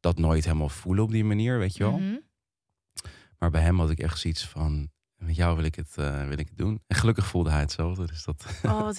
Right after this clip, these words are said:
Speaker 1: <laughs>
Speaker 2: heerlijk.
Speaker 1: Ja, dat is echt heel fijn.
Speaker 2: En corona is uiteindelijk,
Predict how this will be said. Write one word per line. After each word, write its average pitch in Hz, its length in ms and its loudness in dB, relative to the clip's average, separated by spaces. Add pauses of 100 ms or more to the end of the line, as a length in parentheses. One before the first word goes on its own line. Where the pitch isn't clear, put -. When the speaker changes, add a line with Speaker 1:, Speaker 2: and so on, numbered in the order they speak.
Speaker 1:
<laughs> 190 60 -2
Speaker 2:
heerlijk. 233 360 0
Speaker 1:
Ja, 107 260 6
dat 80 100 0
is 80 140 0
echt - 160 -2
heel 82 140 2
fijn. 73 320 -4 (260)
Speaker 2:
En 220 160 -4
corona 220 580 2
is 214 280 -2
uiteindelijk, 202 1120 -4